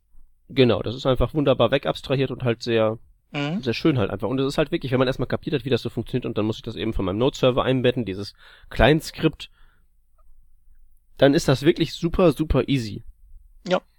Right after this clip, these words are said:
Speaker 2: das hört sich
Speaker 1: Also
Speaker 2: auch
Speaker 1: ich hab das
Speaker 2: super
Speaker 1: auch
Speaker 2: easy an.
Speaker 1: Ich hab das ausgegraben, weil ich halt eine, ähm,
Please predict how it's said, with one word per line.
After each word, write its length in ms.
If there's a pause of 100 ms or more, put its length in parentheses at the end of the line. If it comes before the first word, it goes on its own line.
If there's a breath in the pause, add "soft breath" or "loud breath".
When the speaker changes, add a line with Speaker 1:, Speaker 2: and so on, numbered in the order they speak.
(360)
Speaker 2:
das 180
hört 100
sich 60
Speaker 1:
Also 100
Speaker 2:
auch 40
Speaker 1:
ich 100
hab 80
das 100
Speaker 2:
super 120
Speaker 1:
auch 40
Speaker 2:
easy 100
an. 200 (680)
Speaker 1:
Ich 120
hab 80
das 140
ausgegraben, 500
weil 140
ich 140
halt 160
eine, 280
ähm, 260